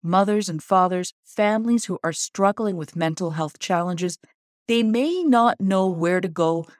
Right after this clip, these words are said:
for help as a starting point. They might think of going to their family doctor,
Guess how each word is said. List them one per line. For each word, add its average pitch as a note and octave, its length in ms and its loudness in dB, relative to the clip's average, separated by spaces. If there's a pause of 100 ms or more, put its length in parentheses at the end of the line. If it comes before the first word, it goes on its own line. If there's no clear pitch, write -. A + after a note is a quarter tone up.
(420)
for F3+ 160 -2
help F#3 440 -4 (140)
as F3 180 -2
a F3 60 -6
starting F#3 600 -2
point. C#3+ 400 -6 (380)
They F3+ 80 -2
might F3 240 -2
think E3+ 220 -6
of D#3 80 -6
going E3 240 -2
to - 80 -14
their D#3 120 -6
family D#3 400 -2
doctor, A#3+ 600 0